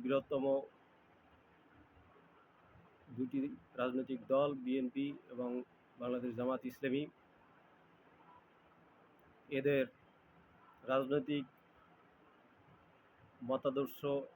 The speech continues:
অনেকখানি পৃথক। বিশেষ করে নির্বাচন কেন্দ্রিক মতামত সম্পূর্ণই আলাদা, যেখানে বিএনপি অতি শীঘ্রই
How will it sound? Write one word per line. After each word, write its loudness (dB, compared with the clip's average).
অনেকখানি -2
পৃথক। 0
বিশেষ -8
করে 4
নির্বাচন 0
কেন্দ্রিক 2
মতামত 4
সম্পূর্ণই 0
আলাদা, 2
যেখানে 2
বিএনপি 2
অতি -8
শীঘ্রই 4